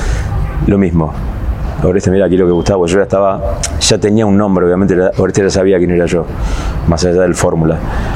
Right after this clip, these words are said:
Y dice, "Bueno, no hay problema. Hacemos una fuego", que no era semioficial todavía, pero lo mismo.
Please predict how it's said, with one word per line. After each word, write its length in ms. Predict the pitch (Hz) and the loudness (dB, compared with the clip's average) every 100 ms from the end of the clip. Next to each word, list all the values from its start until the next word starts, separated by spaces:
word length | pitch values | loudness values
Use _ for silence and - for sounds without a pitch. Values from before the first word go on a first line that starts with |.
| - - - | -6 -6 -4
Y 20 | |
dice, 160 | 123 147 | 0 2
"Bueno, 160 | 156 147 | 2 2
no 60 | |
hay 40 | 135 | 2
problema. 380 | 156 135 90 92 - - - - - - - - - - - - | 2 2 0 -2 -2 0 0 0 -2 -2 -2 -2 -2 -2 -2 0
Hacemos 400 | 120 107 120 117 | 0 0 0 0
una 160 | 120 123 | 0 0
fuego", 420 | 156 147 139 147 - - - - - - - - - - - | 2 2 2 0 -2 0 0 0 -2 -2 -2 -2 -2 -2 0
que 120 | - 90 | 0 2
no 100 | 104 | 2
era 140 | 101 | 2
semioficial 640 | - 107 101 104 - 113 | 2 2 2 2 2 2
todavía, 480 | 104 110 117 120 131 - - - - - - - | 2 2 2 2 2 0 0 0 0 0 0 2
pero 160 | 98 95 | 2 2
lo 120 | 98 | 2
mismo. 380 | 113 90 80 | 2 2 2